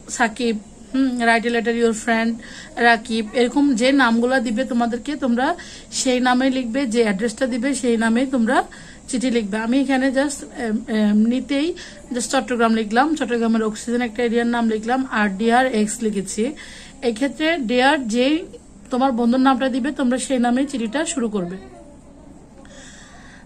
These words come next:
তারপরে আমরা লিখব, "Take my salam and cordial love", প্রথমে আমার সালাম এবং ভালোবাসা নিও।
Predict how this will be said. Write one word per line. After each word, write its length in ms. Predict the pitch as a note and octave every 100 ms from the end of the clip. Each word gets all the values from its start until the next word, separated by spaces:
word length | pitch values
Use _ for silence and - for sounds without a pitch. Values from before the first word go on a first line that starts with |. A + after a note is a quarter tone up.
| -
তারপরে 400 | A#3 A3+ A3+ A3+
আমরা 280 | B3 A3+ A#3
লিখব, 340 | B3+ A3 G#3+
"Take 360 | C4 C4+ C4 A#3
my 260 | B3 B3 C#4+
salam 460 | - A#3+ A3 B3
and 460 | E4+ - A3+ A#3+ C4
cordial 380 | A#3+ G3+ A3+ A#3
love", 220 | A3 G#3+ - -
প্রথমে 380 | - A3 B3+ C4
আমার 320 | C4 A3+ A#3+
সালাম 400 | C4+ - A3+ A#3+
এবং 300 | A#3+ G#3+ C4
ভালোবাসা 540 | B3+ A3+ A3+ A#3 A3+ D4
নিও। 240 | B3+ G3